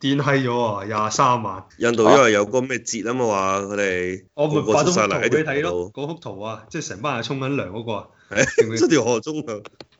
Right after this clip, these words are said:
Speaker 1: 屌你老味！
Speaker 2: 但係除咗印度之外，應該其他國家都有問題，唔係淨係印度一個人陀衰家嘅，我相信。
Speaker 1: 但係印度係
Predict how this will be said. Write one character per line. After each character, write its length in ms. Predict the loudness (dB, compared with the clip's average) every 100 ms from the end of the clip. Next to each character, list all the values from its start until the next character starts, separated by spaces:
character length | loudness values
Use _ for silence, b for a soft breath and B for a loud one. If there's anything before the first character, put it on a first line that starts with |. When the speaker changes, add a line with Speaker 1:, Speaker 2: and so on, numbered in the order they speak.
| -6
Speaker 1:
屌 80 | -6 -4
你 140 | -4 -4
老 100 | -6
味！ 180 | -6 -8 -10 B B _ -6 -6 -12 -18 B B B B B B B B B _ -4
Speaker 2:
但 140 | 0
係 180 | 2 0
除 100 | -2
咗 220 | 2 4 2
印 60 |
度 180 | 0 -4
之 140 | -2 -2
外， 60 |
應 60 | 0
該 60 | -2 -8 _
其 140 | -14 -6
他 140 | -4 -4 -8
國 160 | -12 -8
家 140 | -6 -4
都 140 | -2
有 120 | -2
問 200 | -4 -12
題， 140 | -14 -14
唔 60 | -12
係 60 | -10
淨 120 | -8 -6
係 60 | -6
印 80 | -4
度 100 | -6
一 20 |
個 160 | -4 -6
人 100 | -8 -16 -20 -16
陀 120 | -8
衰 160 | -4 -2
家 220 | 0 0
嘅， 140 | 0 -4
我 40 | -6
相 100 | -10
信。 360 | -10 -12 -12 -10
Speaker 1:
但 160 | -2 -2
係 60 | -2 -4
印 80 | -2
度 60 | 0
係 200 | -2